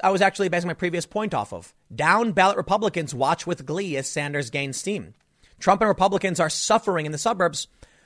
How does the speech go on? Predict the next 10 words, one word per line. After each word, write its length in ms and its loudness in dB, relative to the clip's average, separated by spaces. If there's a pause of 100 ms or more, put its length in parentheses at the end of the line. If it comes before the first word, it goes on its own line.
but 120 -4
their 100 2
confident 580 0
voters 600 2 (260)
there 400 0 (220)
will 160 0
view 200 -4
Bernie 360 -4
as 180 -4
worse. 480 -4